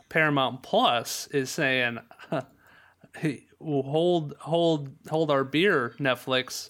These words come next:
We got Paranormal Activity, Next of Kin,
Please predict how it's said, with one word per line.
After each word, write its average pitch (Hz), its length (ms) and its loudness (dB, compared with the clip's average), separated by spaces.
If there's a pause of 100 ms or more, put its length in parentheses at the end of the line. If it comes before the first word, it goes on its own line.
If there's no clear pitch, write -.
We 151 160 0
got 131 380 2 (760)
Paranormal 165 880 2
Activity, 135 840 -4 (580)
Next 151 460 -4
of 123 220 -10
Kin, 117 440 -6